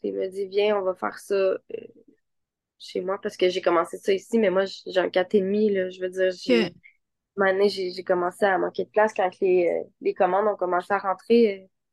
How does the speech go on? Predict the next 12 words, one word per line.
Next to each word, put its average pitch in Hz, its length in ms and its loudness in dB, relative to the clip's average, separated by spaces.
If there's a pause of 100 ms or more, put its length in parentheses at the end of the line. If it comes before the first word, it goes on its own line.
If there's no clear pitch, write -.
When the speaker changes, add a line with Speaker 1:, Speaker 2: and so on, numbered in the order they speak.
(200)
Speaker 1:
je 196 60 -6
manquais 175 260 -2
de - 60 -10
place. - 240 -2 (560)
Euh, 185 580 6
fait 190 120 2
que 196 120 -6
elle 185 260 2
était 196 140 0
à 214 40 6
la 214 120 4
garderie, 208 640 2